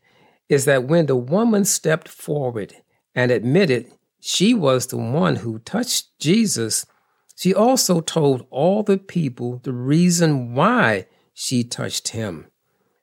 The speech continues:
and how she was healed immediately. She did not simply disappear happily into the crowd,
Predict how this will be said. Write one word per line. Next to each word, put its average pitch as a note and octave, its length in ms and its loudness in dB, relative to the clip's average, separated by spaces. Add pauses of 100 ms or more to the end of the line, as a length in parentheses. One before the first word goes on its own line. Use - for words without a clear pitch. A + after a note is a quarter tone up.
(100)
and B2 140 0
how B2+ 440 2 (160)
she - 320 -4
was G#2+ 400 -6
healed G2 460 -2 (240)
immediately. G#2 1040 -4 (800)
She - 200 0
did G#3 300 2
not D#3 340 4
simply C#3+ 460 0
disappear B2+ 1000 0 (140)
happily A#2 840 -4
into A#2 340 -8
the A2+ 80 -10
crowd, A2+ 600 -6